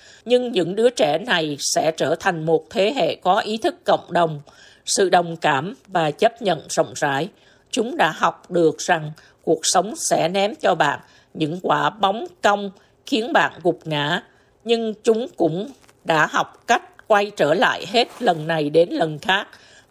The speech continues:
Vì vậy, chúng sẽ không chỉ đối phó với covid mười chín, chúng sẽ bị thay đổi bản chất bởi nó. Đổi lại, chúng sẽ có sức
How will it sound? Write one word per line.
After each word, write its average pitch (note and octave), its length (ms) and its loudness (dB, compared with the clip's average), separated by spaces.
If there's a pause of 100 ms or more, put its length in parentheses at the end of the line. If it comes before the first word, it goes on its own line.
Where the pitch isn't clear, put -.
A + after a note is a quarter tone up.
Vì F#3+ 140 4
vậy, E3 340 2 (160)
chúng A3 240 2 (120)
sẽ E3 260 4
không A3 240 0
chỉ D#3+ 260 -4
đối G3+ 220 4
phó G#3 360 2
với G#3+ 260 4
covid A3 380 4
mười F3 260 -2
chín, F#3+ 260 -4 (380)
chúng A3+ 200 2 (140)
sẽ D#3 200 0 (120)
bị F3+ 340 0
thay G#3+ 240 0
đổi E3 340 2
bản D#3+ 260 -2
chất - 320 -4
bởi D3 220 0
nó. G3+ 340 0 (420)
Đổi D#3+ 240 4
lại, E3 280 2 (120)
chúng G3+ 220 0 (140)
sẽ D3+ 280 0
có G3+ 160 4
sức - 200 -2